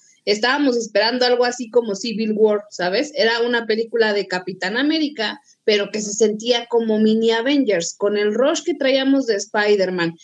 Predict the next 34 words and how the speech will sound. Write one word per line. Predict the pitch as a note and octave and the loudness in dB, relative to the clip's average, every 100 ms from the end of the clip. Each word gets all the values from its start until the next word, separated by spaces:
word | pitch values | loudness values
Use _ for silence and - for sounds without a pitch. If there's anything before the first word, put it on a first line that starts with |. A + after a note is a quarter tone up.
| - - | -20 -18
y | G3 | 0
con | A3+ A3 | 2 2
toda | C#4 D#4+ | 0 0
la | |
información | C4 A3+ A3 G#3+ A#3+ A#3+ | 0 0 0 0 -2 0
que | A#3+ | -2
traíamos, | B3 B3 B3 G#3+ G#3+ A3+ - | -2 0 0 0 -2 -4 -6
a | G#3+ | -2
lo | A3+ | -2
mejor | A3+ C#4 | 0 0
estábamos | D4+ D#4 D#4 D4 | 0 0 2 0
sintiendo | C4 A3+ - A#3+ A#3+ B3 - | -2 -6 -2 -2 2 0 2
o | F#3+ | -2
esperando | F#3+ - A3 A3 A3+ | -2 -2 0 2 0
algo | A#3 A#3+ | 2 2
muy | A#3 A#3 A#3 | 2 -2 -2
parecido, | A3+ A3+ A#3+ D4 A#3+ - | -4 -4 0 0 0 -2
una | E3+ F#3 F#3+ | -6 -6 -4
película | G3+ G#3+ A3+ G#3 F3+ | -6 0 0 2 0
de | F#3 | 0
uno | G#3+ A#3+ | 0 2
de | A#3+ | 2
los | A3+ | 0
personajes | - A3 A3+ A3+ A3 A3+ - | 0 -2 -2 -4 -2 -2 -2
que | G3+ | -8
se | G3+ A3 | -2 -2
sintiera | G#3+ G#3 G#3 - A#3 A#3+ A#3+ | -2 -6 -8 0 0 0 0
como | A3 G#3 G3 F#3+ F#3 | -2 0 -2 -2 -2
en | G3 G3 | -4 0
colectivo, | G3+ G#3 G3+ C4+ B3 G#3 - - - - _ | 0 0 -2 0 0 -2 -8 -20 -20 -20 _
y | A#3+ A#3 | 0 2
no | G#3+ - | 0 0
fue | F#3+ D#3+ | -2 -2
así. | F3+ D#4+ F#4+ F#4+ | 0 0 0 -2